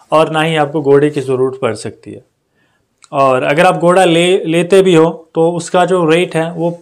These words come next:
पचास रुपये से लेके डेढ़ सौ रुपये तक पर घोड़े का लगता है। यहाँ आपको घोड़ा वाला ज़्यादा भी बोल सकता है, तो वो, वो आप यहाँ पे बार्गेनिंग कर लेना।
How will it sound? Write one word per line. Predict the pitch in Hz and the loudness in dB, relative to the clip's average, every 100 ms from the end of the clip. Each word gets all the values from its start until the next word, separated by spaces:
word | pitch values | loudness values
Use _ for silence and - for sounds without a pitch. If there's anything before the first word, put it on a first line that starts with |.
| - | -4
पचास | 160 156 185 175 | -4 0 0 0
रुपये | 165 175 | -6 -6
से | 175 170 | -2 0
लेके | 156 151 175 | 0 0 -4
डेढ़ | 170 143 160 156 | -4 0 -2 0
सौ | 170 | -2
रुपये | 151 147 | -2 -2
तक | 139 147 - | -4 -6 -2
पर | 160 151 | -2 0
घोड़े | 143 143 | -2 -2
का | 139 | -2
लगता | 147 139 - 147 147 | -2 -2 0 0 0
है। | - _ _ _ - | -6 _ _ _ -4
यहाँ | 165 160 180 | 0 2 2
आपको | 165 - 151 | 0 -2 -2
घोड़ा | 143 156 151 | 2 2 2
वाला | 131 139 | 2 0
ज़्यादा | 151 139 135 131 | 0 0 0 -2
भी | 131 | -6
बोल | 117 107 | -10 -10
सकता | - 127 - | -10 -12 -6
है, | 135 - _ _ _ | -6 -6 _ _ _
तो | 175 | -2
वो, | 175 | 2
वो | 175 175 | 4 6
आप | 175 180 180 160 | 4 4 0 -4
यहाँ | 156 156 | 0 0
पे | 151 170 | -2 -2
बार्गेनिंग | 139 139 135 139 143 | 2 2 2 -2 -4
कर | 139 104 | -4 -4
लेना। | 104 104 110 | -6 -12 -16